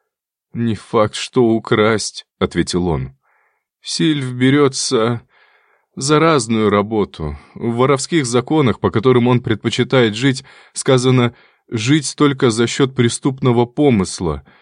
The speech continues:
И он живёт именно так, но преступный помысел может быть разным". Я задумался.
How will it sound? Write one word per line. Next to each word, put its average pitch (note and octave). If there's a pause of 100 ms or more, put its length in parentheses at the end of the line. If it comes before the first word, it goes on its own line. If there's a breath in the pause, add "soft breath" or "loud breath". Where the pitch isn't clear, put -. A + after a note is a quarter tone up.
(140 soft breath)
И B2+
он E3+
живёт F#3
именно E3
так, C#3+
но B2+ (360 soft breath)
преступный A#2
помысел A#2+
может A2
быть A2
разным". F#2 (800)
Я E2
задумался. E2